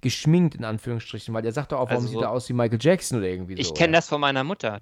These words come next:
Speaker 2: Die wurde halt auch, ähm, hergerichtet zur Beerdigung.
Speaker 1: Oh.
Speaker 2: Deswegen, also das
Speaker 1: Okay.
Speaker 2: könnte ich mir halt vorstellen.
Speaker 1: Also
Speaker 2: Das
Speaker 1: es ist
Speaker 2: ist
Speaker 1: nicht
Speaker 2: so
Speaker 1: ungewöhnlich, ja?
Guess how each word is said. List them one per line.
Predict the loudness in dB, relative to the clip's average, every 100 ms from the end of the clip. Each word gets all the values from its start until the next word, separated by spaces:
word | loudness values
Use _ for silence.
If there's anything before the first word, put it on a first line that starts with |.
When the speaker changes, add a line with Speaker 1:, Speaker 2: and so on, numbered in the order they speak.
| -12
Speaker 2:
Die | -10
wurde | -4 0 2
halt | 2 2
auch, | 0 0 -4 -2
ähm, | 0
hergerichtet | 0 -4 -4 -6 -8 -10
zur | -8 0
Beerdigung. | 2 4 2 -4 -12 0
Speaker 1:
Oh. | 8 8
Speaker 2:
Deswegen, | 6 0 -2
also | -8 -8 -10 -8
das | -6
Speaker 1:
Okay. | -2
Speaker 2:
könnte | 2 2
ich |
mir | 4
halt | 2 2
vorstellen. | 0 -2 -2 -8 -6 0
Speaker 1:
Also | 2
Speaker 2:
Das | 2 0
Speaker 1:
es |
ist |
Speaker 2:
ist | 0 2
Speaker 1:
nicht | 4
Speaker 2:
so |
Speaker 1:
ungewöhnlich, | 4 4 4 2 -2 -4
ja? | -6 -6